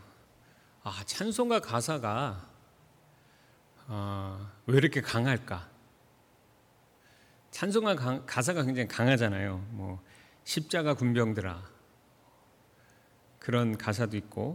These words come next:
뭐, "세상 나라들은 멸망받으나 예수교회 왕성하리라." 뭐, "묻성도 피를 흘리며 큰 싸움 하는데." 막 이런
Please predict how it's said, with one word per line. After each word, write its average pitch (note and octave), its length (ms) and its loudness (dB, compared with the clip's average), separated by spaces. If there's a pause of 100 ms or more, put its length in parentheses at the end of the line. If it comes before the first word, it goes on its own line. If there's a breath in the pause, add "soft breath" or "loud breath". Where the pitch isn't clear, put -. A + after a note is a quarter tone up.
뭐, G2+ 220 -6
"세상 G3 440 0
나라들은 D#3+ 480 4
멸망받으나 A2+ 880 0 (460 loud breath)
예수교회 A#2 760 2 (680)
왕성하리라." A#2 880 4 (1000 loud breath)
뭐, G#2+ 100 -2
"묻성도 F3+ 540 8
피를 F#3 320 8
흘리며 E3 380 6
큰 F#3+ 200 -2
싸움 D#3+ 300 2
하는데." C3 480 0 (540)
막 D3+ 160 -2
이런 B2+ 420 2